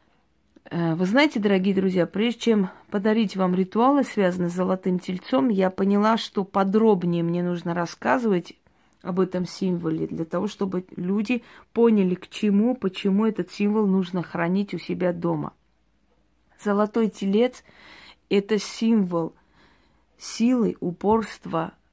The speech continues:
удачливости, власти, э, и помощи богов. То есть посланник богов золотой телец, если будет у вас дома,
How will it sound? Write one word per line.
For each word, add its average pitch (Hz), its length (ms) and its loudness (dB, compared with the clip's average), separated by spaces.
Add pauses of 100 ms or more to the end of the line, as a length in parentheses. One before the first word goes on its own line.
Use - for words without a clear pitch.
(160)
удачливости, 180 1300 -2 (600)
власти, 175 880 -2 (640)
э, 165 360 -6 (100)
и 170 80 -8
помощи 202 560 -2
богов. 165 460 -6 (540)
То 185 60 4
есть 190 220 0
посланник 208 760 0
богов 180 400 -2
золотой 175 540 -2
телец, 208 540 -2
если 190 520 0
будет 190 500 -4
у 180 60 -4
вас 175 260 -2
дома, 208 460 0